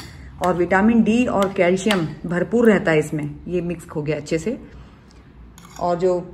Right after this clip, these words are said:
बेसन है, बेसन में तो बहुत ही सारी चीज़ें रहती हैं। फेस को तो ग्लो करने में सबसे ज़्यादा उसका योगदान है,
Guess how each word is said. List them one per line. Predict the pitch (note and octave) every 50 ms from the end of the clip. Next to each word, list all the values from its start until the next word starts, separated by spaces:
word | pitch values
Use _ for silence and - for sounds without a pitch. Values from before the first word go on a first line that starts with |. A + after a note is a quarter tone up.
| - - - - - - - - - - - - - - - - - - - - - - - - - - - - - - E3
बेसन | E3 E3 D#3+ E3 D#3+ - A#3 A#3+ A#3
है, | G#3+ F#3+ C#3+ - - - - - - - - - - -
बेसन | E3 F3+ F#3+ G3 - B3 B3 B3
में | B3 A#3+
तो | B3 C4+
बहुत | B3+ G3 D#3+ D#3 D#3+ D#3+ F3 F#3+ F#3
ही | A#3+ A#3 -
सारी | - G#3 F#3 F3+ F#3+ F#3+
चीज़ें | F#3+ F#3+ F3 D#3+ F3 E3+
रहती | D#3+ D3 C3+ - D#3 D3
हैं। | D3 D3 D3 D3+ - - - - - - -
फेस | - - F#3 G3 G#3 G3+
को | G#3 - A3+
तो | A3+ G#3+
ग्लो | F3 E3+ F#3 F#3+
करने | G3+ G3 G3 F#3+ F#3+ G3 G3
में | G3+ G3+ G3
सबसे | G3+ - - - G3+
ज़्यादा | F#3 F3+ F3 F3+ F#3+
उसका | F#3+ F#3+ - F#3+
योगदान | F#3 E3+ D#3+ D#3+ E3 D#3+ F3+ E3+ F3 F3+
है, | G3 B3+